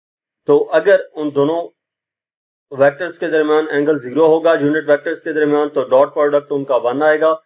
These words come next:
और अगर unit vectors के दरमियान angle ninety degree होगा, तो उनका dot product ज़ीरो आएगा। Next conceptual question number three है, "Show that scalar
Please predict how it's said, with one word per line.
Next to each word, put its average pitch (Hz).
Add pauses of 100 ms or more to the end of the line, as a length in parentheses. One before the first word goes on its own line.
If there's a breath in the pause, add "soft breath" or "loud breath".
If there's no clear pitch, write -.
(300)
और 143
अगर 165
unit 165
vectors 165
के 165
दरमियान 147
angle 147
ninety 147
degree 135
होगा, 127
तो 135
उनका 127
dot 113
product 113
ज़ीरो 104
आएगा। 101 (1400)
Next 143
conceptual 175
question 170
number 147
three 165
है, 139 (420)
"Show 208
that 190
scalar 180